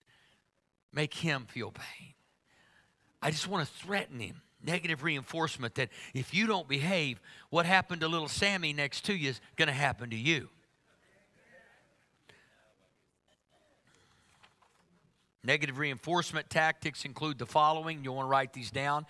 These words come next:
And the reason I'm doing this today is 'cause I felt like last week I kind of introduced the concept or idea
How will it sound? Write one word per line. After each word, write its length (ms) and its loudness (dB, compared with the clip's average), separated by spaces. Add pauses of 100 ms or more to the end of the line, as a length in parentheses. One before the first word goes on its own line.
(360)
And 100 -4
the 60 -2
reason 320 0
I'm 140 0
doing 240 -4
this 160 -6
today 320 2
is 100 -8
'cause 160 -6
I 120 2
felt 220 -4
like 200 0
last 340 2
week 200 -2
I 200 0 (280)
kind 200 2
of 80 -4
introduced 640 -4
the 80 -6
concept 580 0
or 100 -4
idea 680 0